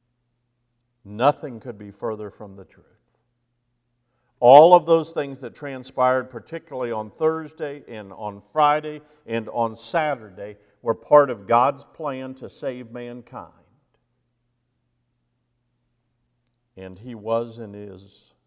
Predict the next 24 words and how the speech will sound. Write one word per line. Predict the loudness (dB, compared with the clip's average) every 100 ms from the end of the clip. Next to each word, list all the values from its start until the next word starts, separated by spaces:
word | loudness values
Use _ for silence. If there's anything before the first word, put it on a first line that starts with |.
| _ _ _ _ _ _ -20
in | -20
charge. | -20 -18 -18 _ _ _ _ _ _ _ _ _ _ _ _ _ _ _ _ _ _ _ _ _ _ _ _ _ _ _ _ _ _ 2
Question | 4 4 0
number | -10 -10 -12
three. | -14 -16 -16 -20 _ _ _ _ _ _ _ _ _ _ _ _ _ _ _ _ _ _ _ _ _
And, | -20 -20 -20 -20
and | -20 -20 -20
this | -20 -20
is | -18
a | -18
strange | -18 -20 -10 -8 -8 -16 -20
one | -20 -20
to | -20 -20 _
pluck | _ -6 -6 -6
out | -10 -10
of | -12 -16
the | -18
middle | -14 -14 -14
of | -16 -18
this. | -20 -20 _ _ _ _ -20
I'm | -20
skipping | -12 -12 -12
five | -6 -2 -2 -4
chapters. | -6 -4 -4 -10 -20 -20 -20